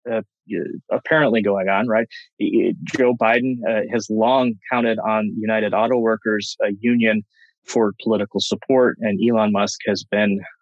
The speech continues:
uh, you know, spent a lot of time fighting efforts to unionize, uh, his factory in California. Um, it has been a pretty brutal, uh, fight. I, it's not,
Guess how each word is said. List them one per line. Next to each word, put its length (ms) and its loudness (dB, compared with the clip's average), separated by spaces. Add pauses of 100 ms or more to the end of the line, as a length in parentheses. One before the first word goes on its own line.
(420)
uh, 260 2
you 180 0
know, 120 0
spent 280 0
a 60 4
lot 160 4
of 80 -2
time 240 -2
fighting 500 0
efforts 540 -4
to 80 -8
unionize, 800 2 (100)
uh, 160 0
his 240 -6
factory 360 -4
in 140 -10
California. 680 0 (400)
Um, 140 0
it 80 0
has 120 0
been 180 0
a 100 0
pretty 460 -2 (180)
brutal, 460 0 (160)
uh, 220 -2
fight. 340 0
I, 100 -2 (180)
it's 320 -12 (320)
not, 180 2